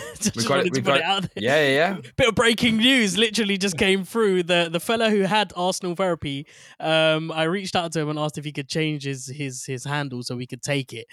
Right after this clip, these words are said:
Speaker 1: And he's literally just popped the message through. So, yeah, that's, uh, a little bit of good news in
Speaker 2: What a
Speaker 1: light
Speaker 2: guy.
Speaker 1: of, um, yeah, <laughs> in light of such a, an awful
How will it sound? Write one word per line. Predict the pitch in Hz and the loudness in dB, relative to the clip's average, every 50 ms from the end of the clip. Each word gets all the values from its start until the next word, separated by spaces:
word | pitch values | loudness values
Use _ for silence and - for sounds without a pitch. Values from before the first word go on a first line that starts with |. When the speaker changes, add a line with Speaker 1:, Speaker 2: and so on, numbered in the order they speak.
| - - - - - - - | -20 -20 -20 -20 -20 -12 -6
Speaker 1:
And | - 127 131 131 135 135 127 | -4 -2 -2 -2 -2 -4 -6
he's | 131 131 123 | -8 -8 -6
literally | 147 151 147 - 151 131 127 | -6 -6 -4 -6 -8 -8 -8
just | 123 135 135 - - - _ _ | -8 -8 -8 -8 -8 -10 _ _
popped | - 170 - - | -10 -10 -8 -8
the | 139 135 | -8 -6
message | 135 135 - - 139 123 | -6 -4 -4 -6 -8 -10
through. | - - 165 156 143 139 | -8 -6 -4 -2 -2 -4
So, | 139 - - 147 143 139 143 | -4 -2 0 0 0 0 0
yeah, | 143 151 175 185 156 131 | 0 2 2 2 2 2
that's, | 147 165 175 - - - - - - - - - - | 0 -2 -2 -2 -2 -4 -4 -4 -8 -16 -20 -12 -4
uh, | - 165 160 160 160 160 | -2 0 2 2 2 2
a | |
little | 165 180 226 262 269 269 | 2 4 4 4 4 2
bit | 240 262 | 2 2
of | 240 226 190 | 2 2 2
good | 185 240 247 190 | 2 0 2 2
news | 202 220 247 240 214 180 151 131 127 117 - - - - _ _ _ _ - - | 2 2 2 4 2 2 -2 -4 -6 -10 -12 -16 -18 -20 _ _ _ _ -12 -8
in | 160 170 | -4 -2
Speaker 2:
What | 175 170 | 0 2
a | |
Speaker 1:
light | 175 185 185 180 | 2 2 4 4
Speaker 2:
guy. | 180 214 208 170 | 2 2 2 2
Speaker 1:
of, | 160 160 160 156 147 147 160 165 - | 2 0 -2 -2 -4 -6 -8 -8 -4
um, | - 160 156 156 156 156 160 156 156 | 0 0 2 2 2 0 -2 -4 -4
yeah, | 160 175 160 143 - | -2 0 0 0 -2
<laughs> | - 170 - - | -4 -4 -4 -2
in | 226 214 202 196 170 170 175 180 | 0 0 0 0 -2 -4 -4 -2
light | 180 180 185 185 165 | 0 0 0 0 0
of | 165 160 160 | -4 -8 -6
such | - - 170 - - - | -6 -6 -6 -4 -4 -2
a, | 170 160 151 - _ _ _ _ - | -2 -2 -4 -6 _ _ _ _ -12
an | 147 156 - _ | -12 -12 -12 _
awful | - 240 254 240 - - - 175 156 143 135 | -2 -2 0 0 -2 -2 -2 -2 -2 -2 -4